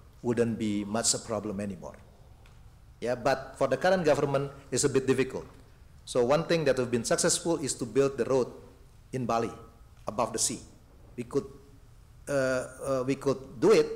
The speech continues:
is simply because there is no land issue, because it's above the sea. You know, as simple as that. So this is related to the issue of this infrastructure. Now we start with the,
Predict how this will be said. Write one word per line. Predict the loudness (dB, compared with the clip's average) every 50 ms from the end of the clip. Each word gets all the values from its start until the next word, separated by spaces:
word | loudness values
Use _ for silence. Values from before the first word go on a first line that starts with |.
| -12 -14 -20 -20 -18 -8
is | -4 -2 0 0
simply | 0 -2 -2 -4
because | -4 -4 -2 0 -2 -2
there | 0 2 0
is | 0 0 0
no | 0 2 2 2
land | 4 2 2 2 2
issue, | 0 0 0 -2 -4
because | -4 -6 -6 -6 -6
it's | -6 -6 -6
above | -4 -2 -4 -2
the | -2 -2
sea. | -2 -2 -4 -6 -8 -10 -18 -20 -20 -20 -18 -18 -16 -16 -16 -12
You | -10 -10
know, | -10 -10 -12 -12 -6 -2
as | 0 2
simple | 2 0 2 2 2 2
as | 2 2
that. | 0 -2 -2 -4 -10 -18 -20 -20 -20 -20 -20 -20 -18 -18 -18 -16 -16 -18 -18 -18 -18 -16 -16 -16 -16 -18 -20 -20 -20 -20 -20 -20 -20 -20 -20 -20 -20 -20 -20 -20 -20 -20 -18 -12
So | -6 2 4 6 6 4 4 0 -6 -2
this | 0 2 2 4
is | 2 4 4 4
related | 4 6 4 6 4 4 2 2
to |
the | 0 2 2
issue | 2 2 4 6 4
of | 4 4
this | 2 0 2 2
infrastructure. | 0 2 2 0 0 0 -4 -4 -4 -6 -10 -10 -4
Now | 0 0 2
we | 2 0
start | 2 4 4 4 4 4 0 -2
with | -2 0 2
the, | 4 4 6 6 4 2